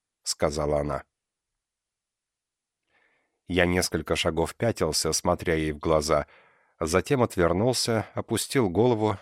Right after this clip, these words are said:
чтобы протолкаться на урок географии. Если я улыбнусь, она, по крайней мере,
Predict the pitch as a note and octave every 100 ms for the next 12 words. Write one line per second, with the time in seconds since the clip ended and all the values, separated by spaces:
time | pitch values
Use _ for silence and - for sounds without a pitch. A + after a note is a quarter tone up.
0 | - - F2+ D#2+ - - E2 - F#2 -
1 | E2 D#2+ D#2+ E2 D#2 D#2+ D#2 D2 - C#2
2 | - _ _ _ _ _ _ _ _ _
3 | _ _ _ _ _ - F2 E2+ F2 E2+
4 | E2 D#2+ D#2+ D#2+ G2+ A2 - - B2 A2+
5 | G2 - - F2+ E2+ E2+ E2+ D#2+ D#2